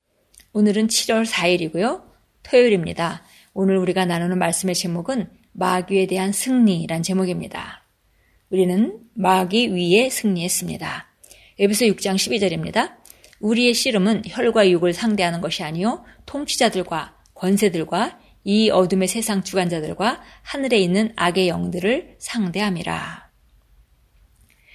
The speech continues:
귀신은 실제로 존재하지 않으며 단지 상상 속에 있는 허구일 뿐이라고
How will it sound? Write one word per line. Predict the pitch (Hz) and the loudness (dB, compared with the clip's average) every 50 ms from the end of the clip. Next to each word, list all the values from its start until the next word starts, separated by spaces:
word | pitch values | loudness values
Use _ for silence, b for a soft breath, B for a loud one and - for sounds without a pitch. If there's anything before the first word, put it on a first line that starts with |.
| b b b b b b b - | b b b b b b b -2
귀신은 | - 226 233 233 226 214 254 254 220 | 0 2 4 6 6 4 6 4 2
실제로 | 208 - 302 277 - 240 220 214 220 | 2 2 0 2 4 4 6 6 4
존재하지 | 220 - 196 196 196 190 202 185 180 185 185 | 4 4 4 6 6 6 6 6 6 4 2
않으며 | 175 170 165 160 170 190 202 175 - b b b b | 2 0 0 -2 -2 0 -2 -2 -4 b b b b
단지 | - - - 180 180 175 170 180 196 | -10 -6 -4 -2 -2 -2 -2 -2 -4
상상 | 190 - 233 233 240 240 254 226 233 | -4 -2 -2 -2 0 0 0 0 0
속에 | 226 - 190 208 196 | -2 -2 0 2 2
있는 | 190 185 185 190 | 2 2 2 0
허구일 | 196 190 262 262 262 240 220 208 202 196 - | 0 0 -2 -2 0 2 4 4 4 2 -2
뿐이라고 | - 233 226 202 190 165 160 170 165 185 180 170 175 | -2 0 0 2 0 0 -2 -2 0 2 2 2 0